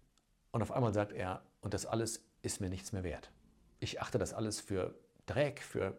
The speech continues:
Schaden und Verlust.“ Und er meint damit nicht die schlechten Dinge der Welt, sondern er meint die Dinge, die an sich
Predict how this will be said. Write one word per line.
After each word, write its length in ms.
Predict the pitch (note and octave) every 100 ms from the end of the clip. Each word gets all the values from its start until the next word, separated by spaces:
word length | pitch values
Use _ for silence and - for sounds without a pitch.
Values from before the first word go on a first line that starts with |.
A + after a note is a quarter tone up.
| -
Schaden 380 | - C#3 C3 A#2
und 140 | G2+
Verlust.“ 420 | G#2+ F#2 - - - _ _ _ _ _ - - - - - -
Und 100 | D3+
er 80 | D3
meint 220 | G3+ G3
damit 240 | C3+ A2+
nicht 320 | C#3 D#3 - - - _ _ _ _ -
die 80 | A#2
schlechten 580 | - E3 D#3 - C3 A2+
Dinge 240 | C3+ A#2
der 160 | G2 F#2+
Welt, 380 | A#2 E2 - - - _ _
sondern 340 | - B2 A#2+ A#2+
er 140 | A2+
meint 320 | G#2+ A2+ A2+
die 100 | A2
Dinge, 240 | G2+ A#2+ G#2
die 260 | F#2+ C3 -
an 220 | - A2
sich 340 | G#2 D3+ -